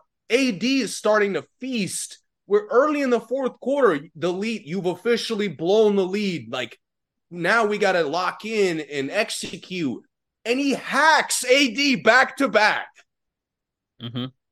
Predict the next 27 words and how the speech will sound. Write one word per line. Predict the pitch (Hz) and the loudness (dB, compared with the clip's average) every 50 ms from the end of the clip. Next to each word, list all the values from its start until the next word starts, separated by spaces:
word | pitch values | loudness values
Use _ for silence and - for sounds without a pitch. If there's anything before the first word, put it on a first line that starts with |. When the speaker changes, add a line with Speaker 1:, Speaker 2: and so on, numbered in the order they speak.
| _ _ _ | _ _ _
Speaker 1:
Way | 175 175 190 262 339 339 339 330 320 294 | -16 -12 -8 -4 -2 0 0 2 2 4
out | 262 262 269 262 247 - - | 4 4 4 4 2 0 0
from, | 247 240 233 226 220 208 | 0 0 0 0 -2 -4
like, | 214 214 208 | -6 -4 -4
not | 247 285 311 330 | -2 -2 -2 -2
even | 320 330 320 269 | -4 -4 -6 -6
near | 277 302 311 | -6 -6 -6
the | 311 320 277 | -6 -8 -6
basket. | 202 214 240 269 294 320 302 247 - - - 208 175 147 135 113 101 92 92 - _ _ _ _ _ _ _ _ _ _ _ _ _ _ _ _ _ _ _ _ _ _ _ | -2 2 4 4 6 6 4 2 0 -4 -6 -4 -2 -2 -2 -2 -6 -8 -14 -18 _ _ _ _ _ _ _ _ _ _ _ _ _ _ _ _ _ _ _ _ _ _ _
Speaker 2:
Yeah. | 113 127 139 143 127 - _ _ _ _ _ _ _ _ _ _ _ _ _ _ _ _ _ _ _ | -8 -4 -4 -4 -6 -8 _ _ _ _ _ _ _ _ _ _ _ _ _ _ _ _ _ _ _
Speaker 1:
And | 220 254 | -10 -10
then | 247 165 | -8 -4
Gobert | 190 196 185 156 220 214 202 175 | -2 -2 0 2 2 2 4 2
does | 165 139 135 | 2 0 -4
the | 139 | -6
same | - - 185 180 170 160 143 | -8 -6 -4 -2 -2 -2 -4
shit, | - - - 202 170 143 | -6 -6 -2 0 0 0
and | 135 135 | 0 0
I'm, | 143 143 143 | -2 -2 -2
I'm, | 147 151 156 151 151 151 135 156 160 | -4 -2 -2 -2 -2 -2 -4 -6 -4
I | 147 147 | -4 -2
was | 151 139 - | -4 -4 -8
just, | 165 147 - | -12 -10 -6
like, | 160 139 127 113 107 107 110 _ _ 143 | -4 -4 -4 -4 -6 -12 -20 _ _ -16
disgusted. | 131 147 139 - - - - - - 170 170 160 - - - 113 90 87 87 90 _ _ _ _ _ _ | -14 -12 -12 -10 -10 -10 -10 -8 -6 -6 -6 -6 -6 -8 -10 -10 -10 -10 -14 -18 _ _ _ _ _ _
You're | - 156 165 165 | -8 -8 -8 -8
kidding. | - - - - 202 185 131 98 82 82 80 | -8 -10 -4 0 0 0 0 -2 -6 -10 -20